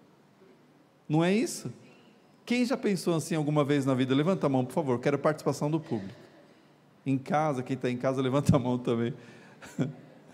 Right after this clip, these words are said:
Poxa vida, aquela pessoa é tão boa, ela morreu. Olha aquele cara ruim, o, o, o maníaco do parque, quem lembra? Tá vivo até hoje. Tá aqui, irmãos.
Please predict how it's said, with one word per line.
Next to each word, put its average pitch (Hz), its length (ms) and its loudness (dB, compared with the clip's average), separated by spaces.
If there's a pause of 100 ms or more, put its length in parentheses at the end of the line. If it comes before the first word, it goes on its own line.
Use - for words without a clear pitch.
(920)
Poxa 240 320 0
vida, 196 220 0
aquela 202 220 0
pessoa 220 240 2
é - 20 -2
tão 220 220 2
boa, 180 360 6
ela 185 140 4
morreu. 160 720 0
Olha 220 220 4
aquele 226 260 0
cara 196 240 0
ruim, 180 460 0
o, 175 60 0
o, 143 520 2 (240)
o 135 40 -2
maníaco 190 600 2
do 180 100 4
parque, 143 600 2
quem 196 140 0
lembra? 123 520 0 (340)
Tá 185 140 2
vivo 190 240 0
até 202 220 2
hoje. 151 500 2 (1400)
Tá 143 100 4
aqui, 151 240 -2
irmãos. 202 600 -4